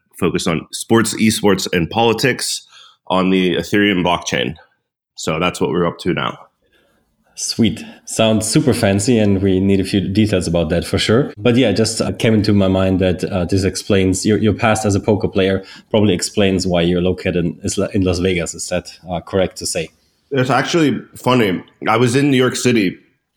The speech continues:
Speaker 1: as a pro player 'cause I was mostly an online player. And when I wanted to start a business, I moved to Vegas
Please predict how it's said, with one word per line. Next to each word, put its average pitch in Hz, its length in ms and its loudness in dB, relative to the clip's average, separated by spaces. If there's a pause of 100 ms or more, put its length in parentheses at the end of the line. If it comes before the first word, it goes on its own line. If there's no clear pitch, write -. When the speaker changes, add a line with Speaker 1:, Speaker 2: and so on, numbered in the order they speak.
(160)
Speaker 1:
as 107 160 0
a 104 60 2
pro 104 240 0
player 98 320 2
'cause - 180 -8
I 98 60 2
was 92 120 2
mostly 98 300 0
an 90 60 0
online 95 380 2
player. 85 440 0 (300)
And 87 520 0 (140)
when 98 160 0
I 98 40 2
wanted 101 260 2
to 107 60 0
start 98 260 0
a 90 40 2
business, 90 500 0
I 90 100 0
moved 98 320 0
to - 100 -8
Vegas 90 640 -2